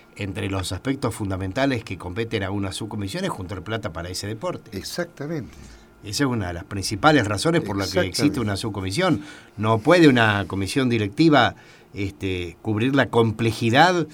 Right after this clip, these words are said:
Speaker 1: del fútbol, la complejidad de las bochas,
Speaker 2: Exacto.
Speaker 1: la complejidad de lo infantil, la complejidad de la fiesta, la complejidad del festival. Eh, es decir, o-, es obvio que una comisión directiva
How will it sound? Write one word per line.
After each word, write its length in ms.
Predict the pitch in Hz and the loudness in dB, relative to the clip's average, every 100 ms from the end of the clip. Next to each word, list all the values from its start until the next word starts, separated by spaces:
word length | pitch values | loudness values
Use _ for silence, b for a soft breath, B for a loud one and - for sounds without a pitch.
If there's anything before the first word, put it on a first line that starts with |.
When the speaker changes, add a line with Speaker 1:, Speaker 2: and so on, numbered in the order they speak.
| B B B - | B B B -6
Speaker 1:
del 240 | 104 95 | -2 -2
fútbol, 400 | - 175 165 170 | 0 -2 2 4
la 100 | 123 | 4
complejidad 480 | 117 104 95 98 135 | 2 0 -4 0 2
de 60 | |
las 120 | 143 110 | 2 2
bochas, 220 | 165 165 | 0 2
Speaker 2:
Exacto. 140 | 156 | 2
Speaker 1:
la 40 | 117 | 2
complejidad 480 | 110 104 98 113 139 | -2 -4 -4 2 4
de 40 | |
lo 80 | 151 | 4
infantil, 520 | 113 107 95 156 180 | 2 -2 -2 -2 0
la 100 | 165 | 0
complejidad 760 | 160 - 113 107 110 104 117 151 | -2 -4 -4 -2 -4 -2 0 2
de 60 | |
la 140 | 156 - | 2 0
fiesta, 400 | 143 170 165 160 | 0 -2 0 2
la 100 | 120 | 2
complejidad 500 | 110 98 104 95 123 | 0 -4 -6 -4 -4
del 60 | 143 | -4
festival. 520 | 151 131 123 175 165 B B B B | -6 -2 -2 -2 -4 B B B B
Eh, 220 | 117 117 | -8 -4
es 60 | 113 | -2
decir, 460 | 110 - 123 107 98 | 0 0 0 0 -4
o-, 240 | 101 131 | -2 0
es 180 | 131 113 151 | 0 2 4
obvio 300 | 165 180 - | 6 4 4
que 80 | |
una 120 | 139 123 | 2 2
comisión 400 | 113 104 135 139 | 0 -2 0 0
directiva 520 | 110 98 147 165 | 0 2 4 4